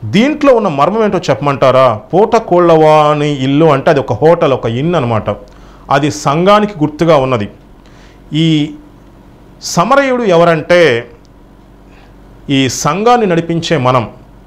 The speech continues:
బాధలతో, ఇబ్బందులతో ఉన్న వ్యక్తి రోడ్డు మీద ఉన్నాడు కదా, అది లోకంలో ఉన్న ప్రజల్ని సూచిస్తుంది. దేవుడు ఏం చేస్తున్నాడంటే, మనం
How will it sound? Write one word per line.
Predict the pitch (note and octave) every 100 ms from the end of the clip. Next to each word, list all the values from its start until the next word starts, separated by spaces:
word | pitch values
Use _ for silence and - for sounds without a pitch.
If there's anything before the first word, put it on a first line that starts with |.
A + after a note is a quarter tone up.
| - - - - - - - - - A2
బాధలతో, | G#2+ D3+ A#3 A#3+ A#3 A#3+ A3 G#3
ఇబ్బందులతో | D3+ D#3+ G3 F#3+ F#3+ G3 G3 G3 F#3+ - - -
ఉన్న | D3 D#3+
వ్యక్తి | C3+ D3+ D3+ G3+
రోడ్డు | D3 F3
మీద | F#3 D3
ఉన్నాడు | D3+ C#3
కదా, | - C3+ E3+ F3+ C3+
అది | C3
లోకంలో | B2 D#3+ E3+ F3+ F3
ఉన్న | D#3
ప్రజల్ని | D3 C#3 C3 F3 E3+ C3+ A#2 C#3 - - - - - -
సూచిస్తుంది. | - G3 F#3+ D3 - B2+ G#2 - - - - - - - - - - - - A2
దేవుడు | E3 B3+ C4
ఏం | A#3 F3+
చేస్తున్నాడంటే, | D#3+ - C#3+ A#2+ A2+ D#3+ C3 G#2+ - - - - C3
మనం | D#3 D#3+